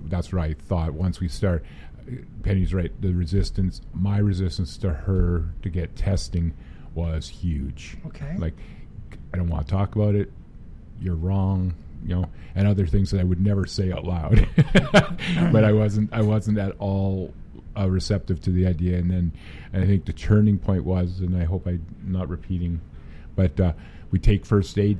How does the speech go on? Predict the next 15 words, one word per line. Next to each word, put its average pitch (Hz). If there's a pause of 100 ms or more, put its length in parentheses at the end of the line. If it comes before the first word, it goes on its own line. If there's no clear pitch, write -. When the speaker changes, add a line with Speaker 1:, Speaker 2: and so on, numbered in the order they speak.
(120)
Speaker 1:
to, - (420)
uh, 90 (600)
classes 87 (100)
for, 95
for 87
certification 92
for 90
our 87
jobs 87
every 92
couple -
of 90
years. 76
Speaker 2:
Okay, 160
yeah. 175